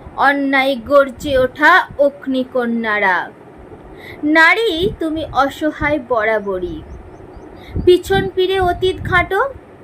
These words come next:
লড়াইটা বড্ড কঠিন চিরকালই। থামলে হবে না,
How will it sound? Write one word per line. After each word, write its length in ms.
লড়াইটা 880
বড্ড 640
কঠিন 400
চিরকালই। 840
থামলে 460
হবে 300
না, 280